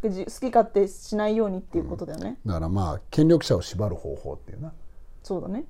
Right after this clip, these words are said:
Speaker 2: うん。で、自衛隊っていうのは権力の最たるもんじゃん。
Speaker 1: うん。だって、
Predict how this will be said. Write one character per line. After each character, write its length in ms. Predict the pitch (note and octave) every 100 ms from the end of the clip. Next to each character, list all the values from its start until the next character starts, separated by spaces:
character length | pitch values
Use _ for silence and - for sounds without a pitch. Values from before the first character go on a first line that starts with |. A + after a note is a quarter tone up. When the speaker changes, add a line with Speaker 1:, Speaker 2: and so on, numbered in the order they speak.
| -
Speaker 2:
う 340 | D#2+ - -
ん。 20 |
で、 80 | C#3
自 140 | C3
衛 80 | F3
隊 160 | F3 F3+
っ 20 |
て 60 | -
い 0 |
う 20 |
の 40 | G2+
は 40 |
権 200 | - C#3
力 120 | -
の 80 | -
最 220 | - C#3+
た 100 | -
る 60 | D#2
も 140 | D#2+
ん 40 | E2
じ 60 |
ゃ 40 | -
ん。 20 | - - - - - - - -
Speaker 1:
う 60 | G3+ G3
ん。 100 | G3
だ 100 | F#3+
っ 20 |
て、 220 | G3 F#3